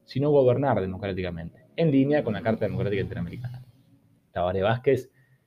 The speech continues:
manifestó: "Nuestro país rechaza el decreto impuesto a esta nación y hacemos un llamado al pueblo venezolano a que acaten unánimemente el Estado de Derecho de los derechos humanos, porque sin diálogo no hay salida posible.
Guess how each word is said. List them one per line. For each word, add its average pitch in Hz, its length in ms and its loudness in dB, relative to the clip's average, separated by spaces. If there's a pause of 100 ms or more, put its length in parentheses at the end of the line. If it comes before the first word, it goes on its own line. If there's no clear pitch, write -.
(120)
manifestó: 101 460 0
"Nuestro 120 260 0
país 113 240 4
rechaza 120 680 0
el 107 120 -2
decreto 107 340 -2
impuesto 117 600 -2
a 104 140 -6
esta 101 200 -8
nación 101 440 0 (360)
y 117 60 4
hacemos 123 300 0
un 127 80 2
llamado 123 300 2
al 101 120 2
pueblo 117 320 6
venezolano 110 600 0 (260)
a 120 100 0
que 120 80 2
acaten 120 460 4
unánimemente 123 960 0 (160)
el 147 100 2
Estado 120 420 4
de 104 120 4
Derecho 113 240 2
de 107 80 2
los 92 100 -2
derechos 95 340 -6
humanos, 120 360 0
porque 104 220 -4
sin 104 200 -4
diálogo 131 400 2
no 147 180 -2
hay 156 60 -2
salida 110 300 0
posible. 98 400 -10